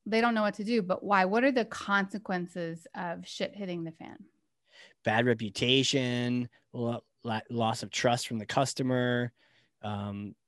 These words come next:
Speaker 2: sales
Speaker 1: But
Speaker 2: decline.
Speaker 1: what does that always, yeah, what does that always
Speaker 2: Yeah,
Speaker 1: equal?
Speaker 2: lose money. It
Speaker 1: Yeah.
Speaker 2: costs you money. You're gonna lose sales.
Speaker 1: Yeah, completely.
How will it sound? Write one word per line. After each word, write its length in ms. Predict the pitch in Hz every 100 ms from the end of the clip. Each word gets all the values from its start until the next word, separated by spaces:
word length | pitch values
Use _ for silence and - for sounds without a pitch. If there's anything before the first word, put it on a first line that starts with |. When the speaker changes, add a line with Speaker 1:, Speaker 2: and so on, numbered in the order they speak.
| _ _ _ _ _ _
Speaker 2:
sales 340 | - 135 131 131
Speaker 1:
But 120 | 135
Speaker 2:
decline. 200 | - 254
Speaker 1:
what 60 | 262
does 80 |
that 140 | 240 208
always, 400 | 208 220 220 220 -
yeah, 160 | 208
what 160 | 170 202
does 80 | 214
that 140 | 196
always 200 | 170 165
Speaker 2:
Yeah, 140 | 170 131
Speaker 1:
equal? 240 | 180 - 127
Speaker 2:
lose 220 | 170 151
money. 380 | 160 220 127 - _ _ -
It 160 | 120 110
Speaker 1:
Yeah. 100 | 120
Speaker 2:
costs 200 | 151 -
you 80 | 135
money. 260 | 135 190
You're 180 | 110 117
gonna 240 | 127 120 107 - - _ _ _ _ 131
lose 260 | 131 147
sales. 540 | - 147 185 107 - - _ -
Speaker 1:
Yeah, 320 | 214 190 170 - _ -
completely. 640 | 233 - 214 180 170 170